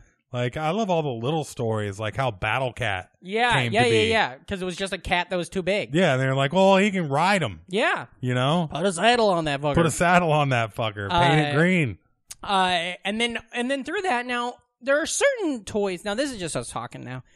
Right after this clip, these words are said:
Speaker 2: that I don't even know if they actually existed. Now, maybe you do. You know, you're the research guy on this podcast.
Speaker 1: Yeah.
Speaker 2: Of course, you know, I'm the money guy.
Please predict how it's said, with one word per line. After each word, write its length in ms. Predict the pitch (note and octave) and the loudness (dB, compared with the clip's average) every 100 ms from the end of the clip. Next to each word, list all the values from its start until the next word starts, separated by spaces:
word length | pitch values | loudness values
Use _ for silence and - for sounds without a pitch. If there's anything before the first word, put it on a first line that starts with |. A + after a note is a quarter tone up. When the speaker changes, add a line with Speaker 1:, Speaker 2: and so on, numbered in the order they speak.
| - _ _ _ _ | -20 _ _ _ _
Speaker 2:
that 160 | G3+ C4+ | -6 -2
I 140 | G4 A#4 | -2 0
don't 140 | E4+ | 0
even 160 | G#3+ G3+ | 0 0
know 140 | G3 | 0
if 80 | F3 | 0
they 100 | D#3+ | 0
actually 320 | D#3+ D#3+ D#3+ C3 | -2 -2 -6 -10
existed. 440 | C#3+ D#3 - A#2 | -8 -10 -10 -10
Now, 160 | D3 D#3 | -8 -2
maybe 280 | G#3+ B3+ | 0 0
you 120 | G#3+ G#3+ | -4 -6
do. 100 | C#3 | -6
You 120 | C#3+ | -6
know, 100 | D#3+ | -6
you're 220 | F#3 A#3 | -2 -2
the 100 | G#3 | -2
research 460 | F#3+ F#3+ C#3 G#2 - | -4 -4 -8 -12 -16
guy 160 | G2+ | -14
on 100 | G#2 | -16
this 100 | A2 | -16
podcast. 420 | - A2 B2 G#2+ | -12 -12 -14 -6
Speaker 1:
Yeah. 120 | C#3 A2+ | -2 0
Speaker 2:
Of 60 | |
course, 160 | D#3+ F3+ | -2 -6
you 60 | |
know, 100 | F#3 | -4
I'm 180 | G3 G3 | -4 -4
the 60 | E3 | -6
money 240 | C#3 C3 | -10 -12
guy. 240 | B2+ B2 | -12 -12